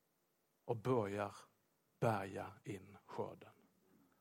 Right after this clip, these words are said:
Jesus har sagt, när den heliga ande kommer över er ska ni få kraft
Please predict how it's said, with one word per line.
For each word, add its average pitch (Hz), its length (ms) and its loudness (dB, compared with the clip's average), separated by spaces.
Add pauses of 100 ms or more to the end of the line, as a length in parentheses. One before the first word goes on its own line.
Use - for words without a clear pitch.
(520)
Jesus - 340 -4
har 117 100 0
sagt, - 400 -8 (600)
när 123 380 4
den 127 160 0
heliga 113 520 0
ande 117 240 -4
kommer 107 380 -4
över 117 160 -8
er 110 160 -14 (520)
ska - 240 -4
ni 101 120 -4
få - 160 -10
kraft - 680 -10